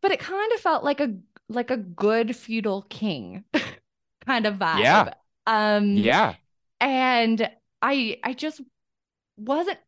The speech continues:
Speaker 1: completely prepared for the solemnity and the seriousness of that. Um,
Speaker 2: Interesting.
Speaker 1: so, yeah, I, I, I appreciated that. And I think that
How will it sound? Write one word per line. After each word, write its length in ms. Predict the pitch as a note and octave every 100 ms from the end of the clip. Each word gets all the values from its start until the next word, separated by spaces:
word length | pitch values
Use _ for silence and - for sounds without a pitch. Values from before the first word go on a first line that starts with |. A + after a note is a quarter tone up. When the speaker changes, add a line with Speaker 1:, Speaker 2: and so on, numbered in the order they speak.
| _
Speaker 1:
completely 640 | C4 C4 - D4+ D#4+ D#4+
prepared 800 | D4+ C#4 - B3 D#4 F#3 E3+ F3 - _
for 120 | G#3+
the 100 | G3
solemnity 840 | - G3+ F#3+ F#3+ A3 G#3 G#3 G3
and 140 | - F3+
the 80 |
seriousness 960 | F3 - F#3 F#3 F#3 F3+ - F3+ E3+ E3+ -
of 280 | E3 E3 -
that. 440 | B3 E4 F#4+ - - - - - _
Um, 640 | F#3+ F#3 F3 E3 D#3+ D#3+ - _ _ _ _
Speaker 2:
Interesting. 640 | C#3+ D#3+ D3+ - G2 D#2 -
Speaker 1:
so, 360 | C#4 C#4 C4+ -
yeah, 500 | - - G#3+ D#4 G4+
I, 160 | - - - -
I, 100 | A3 -
I 120 | A#3
appreciated 680 | C#4+ F4 D#4 F#4 A4 E4 G#3+
that. 180 | F3 E3+
And 100 | B3+
I 120 | C4+
think 340 | C4+ E4 E4+ -
that 320 | C#4+ B3+ -